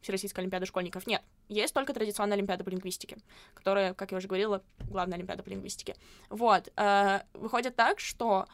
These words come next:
после того, как заканчивается традиционная олимпиада по лингвистике, у нее три тура, онлайн и два очных. Есть люди, обычно берут только девятый, десятый, одиннадцатый класс, э, берут из нее, из девятого, десятого, одиннадцатого класса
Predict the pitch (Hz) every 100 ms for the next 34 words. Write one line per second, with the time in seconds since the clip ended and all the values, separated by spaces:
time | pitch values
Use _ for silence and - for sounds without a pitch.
0 | - - 214 220 208 208 190 - 208 202
1 | 196 196 202 - 190 185 - 190 196 196
2 | 196 185 185 185 185 185 185 190 370 427
3 | 415 415 - 226 214 202 196 190 269 427
4 | 403 - 214 202 208 285 311 214 202 190
5 | 190 - 202 - _ - 214 233 233 226
6 | 427 440 440 _ _ - - 214 226 214
7 | 208 208 214 208 208 208 196 196 202 -
8 | 196 190 190 - 214 - - - - -
9 | - - 214 208 196 196 226 240 220 -
10 | - 208 202 214 208 190 190 208 196 196
11 | 196 190 202 190 190 196 202 185 190 190
12 | 196 190 196 190 - 185